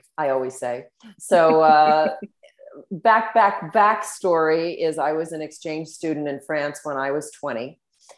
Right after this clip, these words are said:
Speaker 1: and France was always a part of my future plan. However that was going to realize, I didn't know,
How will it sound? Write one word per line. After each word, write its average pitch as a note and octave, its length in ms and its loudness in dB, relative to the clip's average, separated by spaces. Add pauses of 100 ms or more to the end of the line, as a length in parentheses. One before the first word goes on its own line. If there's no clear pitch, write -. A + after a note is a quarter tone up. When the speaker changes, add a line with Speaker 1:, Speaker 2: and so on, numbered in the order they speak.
(240)
Speaker 1:
and C#3+ 720 -4
France D3+ 280 -4
was D3+ 140 -8
always D3+ 520 0
a C#3+ 60 -6
part D3+ 400 -2
of C#3+ 220 -2
my C#3 200 -6
future D3+ 320 -12
plan. A#2 420 -12 (120)
However D3 640 0
that D#3+ 200 0
was E3+ 160 -6
going E3+ 240 -6
to E3 80 -6
realize, D3+ 680 -2 (100)
I C#3 120 -4
didn't C#3 260 -8
know, D3+ 440 -4